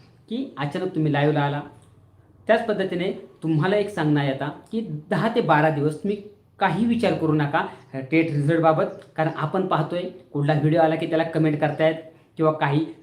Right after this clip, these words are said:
काहीही नाही. रिझल्ट फक्त ह्या जी काही दोन तीन कारणं आहेत, त्या कारणांमुळे डिले होत आहे. निश्चितपणाने नि-, रिझल्ट हा लागेल आणि तो तुमच्या दृष्टीने,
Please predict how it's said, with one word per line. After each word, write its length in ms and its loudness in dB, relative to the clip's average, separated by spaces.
काहीही 360 4
नाही. 480 -2
रिझल्ट 420 -4
फक्त 200 -6
ह्या 400 0
जी 60 -6
काही 160 -2
दोन 160 0
तीन 160 -2
कारणं 260 0
आहेत, 100 -2
त्या 100 -4
कारणांमुळे 720 -4
डिले 240 4
होत 220 2
आहे. 220 2
निश्चितपणाने 640 0
नि-, 220 0
रिझल्ट 320 0
हा 120 2
लागेल 580 0
आणि 320 0
तो 580 -4
तुमच्या 340 2
दृष्टीने, 680 -2